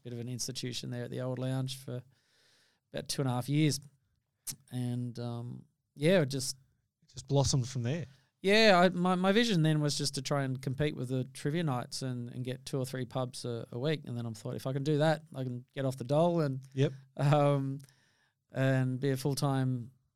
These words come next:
Speaker 1: entertainer." That was the dream.
Speaker 2: Was it always a dream to be an entertainer?
Speaker 1: I think so, yeah.
Speaker 2: 'Cause
Speaker 1: I
Speaker 2: I'm guessing you're born with that kind of ability.
Speaker 1: A little bit, yeah. I, I sort of look back and just can join dots now of people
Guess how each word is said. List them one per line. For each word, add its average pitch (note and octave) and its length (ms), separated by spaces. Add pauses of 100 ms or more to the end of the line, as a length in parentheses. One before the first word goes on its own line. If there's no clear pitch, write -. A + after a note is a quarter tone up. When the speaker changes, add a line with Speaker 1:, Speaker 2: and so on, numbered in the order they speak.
Speaker 1:
entertainer." D3+ 580 (600)
That C#3+ 100
was D3 140
the B2 80
dream. E3 460 (340)
Speaker 2:
Was D#3 120
it F3+ 60
always F#3 260
a D3+ 60
dream C#3 260
to C3 120
be B2 140
an A#2+ 60
entertainer? B2 560 (600)
Speaker 1:
I A3 60
think D#4+ 180
so, E3+ 300
yeah. D#3 600
Speaker 2:
'Cause G3+ 160
Speaker 1:
I G3+ 60
Speaker 2:
I'm G3 120
guessing A3 300
you're G3+ 100
born C3 340
with A#2+ 100
that A2 140
kind A#2 240
of G#2 80
ability. A2+ 420 (320)
Speaker 1:
A G#3 60
little C#4+ 200
bit, D#3 200
yeah. A3 360
I, G#3+ 200
I - 20
sort F#4+ 180
of F4 60
look E3+ 140
back C3+ 300
and B2+ 180
just - 340 (400)
can C#3+ 240
join D3 300
dots C#3 280
now D3 200
of C#3 80
people C3+ 540